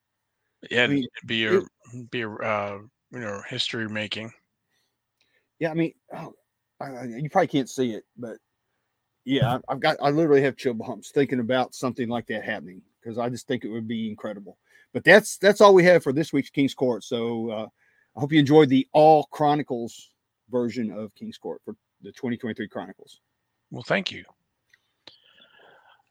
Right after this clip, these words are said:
Speaker 1: All right, I think that's all we got for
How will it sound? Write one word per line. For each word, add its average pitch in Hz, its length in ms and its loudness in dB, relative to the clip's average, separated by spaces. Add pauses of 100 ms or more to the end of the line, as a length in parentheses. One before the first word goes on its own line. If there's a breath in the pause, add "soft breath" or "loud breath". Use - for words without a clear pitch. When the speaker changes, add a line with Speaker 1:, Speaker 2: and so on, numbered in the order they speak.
(340)
Speaker 1:
All 143 80 6
right, 180 220 10
I 135 40 6
think 185 220 4
that's 175 200 6
all 185 120 8
we 165 120 6
got 180 580 6 (500 loud breath)
for 156 720 2